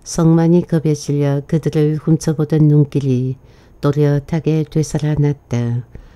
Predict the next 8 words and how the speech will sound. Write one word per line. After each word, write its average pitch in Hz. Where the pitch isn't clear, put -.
화영의 156
얼굴이 143
그 151
위로 151
겹쳤다. 127
차디찬 165
어둠 151
속에서 131